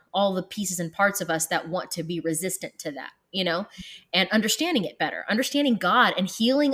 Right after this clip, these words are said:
our relationship with the word God, like, all of it, you know. And this person said to me, "I'm afraid.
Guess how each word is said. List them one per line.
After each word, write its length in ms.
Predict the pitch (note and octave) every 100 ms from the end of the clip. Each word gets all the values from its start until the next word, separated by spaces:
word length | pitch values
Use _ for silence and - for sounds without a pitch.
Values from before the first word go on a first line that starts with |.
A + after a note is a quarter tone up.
| -
our 160 | G#3
relationship 560 | G#3+ G3+ A3 A#3 A#3 -
with 160 | G3+ -
the 60 |
word 500 | E3+ C#3+ A#3 D4+ A3
God, 380 | - D3 C3+ - -
like, 220 | F#3 F#3 -
all 380 | A#3 D4+ D4
of 100 | F3+
it, 120 | A#2 -
you 120 | F3
know. 220 | E3 G3 - - - - -
And 260 | G#3 A3 A3
this 220 | A3+ -
person 340 | - F4 D#4+ A3+
said 240 | A#3 A3+
to 100 | -
me, 300 | G3+ F3 E3+ _ _ _ -
"I'm 180 | A3 A#3
afraid. 600 | - - F#3 D#3 C#3